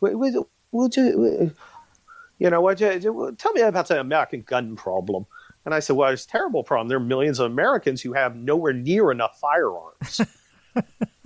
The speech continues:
Speaker 1: And, and you, you know, he's like, I could just see him, like,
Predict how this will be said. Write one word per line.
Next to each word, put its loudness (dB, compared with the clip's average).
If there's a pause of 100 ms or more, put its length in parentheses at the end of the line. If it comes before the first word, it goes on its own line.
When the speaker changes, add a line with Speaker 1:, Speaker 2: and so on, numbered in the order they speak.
(360)
Speaker 1:
And, 2 (220)
and -2 (360)
you, 0 (300)
you 2
know, 0
he's -6
like, 0 (300)
I 0
could -2
just -10
see 2
him, 6
like, 2